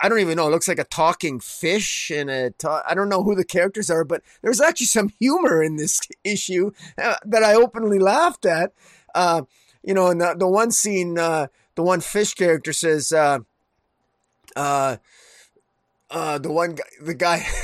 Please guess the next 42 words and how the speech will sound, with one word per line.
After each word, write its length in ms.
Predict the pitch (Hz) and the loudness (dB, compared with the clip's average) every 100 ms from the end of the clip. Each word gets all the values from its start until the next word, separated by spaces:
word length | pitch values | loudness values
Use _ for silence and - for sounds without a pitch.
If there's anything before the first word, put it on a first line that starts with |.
| - 523 855 - | -8 -10 -12 -8
<laughs> 560 | - - _ - - - | -8 -8 _ -20 -16 -6
the 100 | 180 | 0
one 180 | 202 208 | 0 2
guy 140 | 196 | 0
makes 260 | 190 185 - | 0 -2 -4
the 100 | 165 | -4
comment 460 | 180 190 180 170 | -2 0 -2 -4
that, 200 | 170 156 | -4 -2
you 80 | 175 | -4
know, 100 | 170 | -4
these, 260 | 156 160 - | -4 -8 -10
w-, 260 | 127 160 | -10 -10
we're 240 | 147 170 185 | -2 0 2
obviously 340 | 185 170 180 | 0 -2 0
all 120 | 175 | 0
from 200 | 170 156 | 0 -4
different 280 | 147 165 165 | -6 -6 -6
locations. 720 | 147 - 185 180 160 143 - _ _ _ | -6 -4 -4 -4 -8 -12 -16 _ _ _
Some 260 | - 202 196 | -2 0 2
of 80 | 190 | 0
us 140 | 156 | 0
could 160 | 190 180 | -2 -2
have 160 | 147 | -4
come 200 | 196 170 | -4 -4
from 160 | 170 160 | -4 -6
the 60 | |
same 240 | 143 165 151 | -4 -4 -4
place, 260 | 165 160 | -2 -2
but 160 | 160 139 | -2 -4
based 260 | 175 165 160 | -2 -2 -4
on 80 | |
the 80 | 156 | -6
technology 600 | - 151 156 165 170 135 | -6 -6 -2 0 0 -2
and 100 | 156 | -4
biology, 640 | 127 151 165 165 151 139 139 | 0 2 4 2 -2 -8 -10
some 280 | - 170 151 | -4 -4 -4
clearly, 500 | - 165 160 156 131 _ _ _ - | -8 -4 -2 -2 -8 _ _ _ -4
uh, 380 | 143 147 139 - _ - | 0 2 0 -2 _ -2
did 220 | 165 139 | -2 0
not. 460 | 160 170 127 - - _ _ _ | 0 0 0 -6 -20 _ _ _
And, 400 | - 156 147 147 | -2 0 0 0
uh, 280 | 147 143 127 | 0 2 0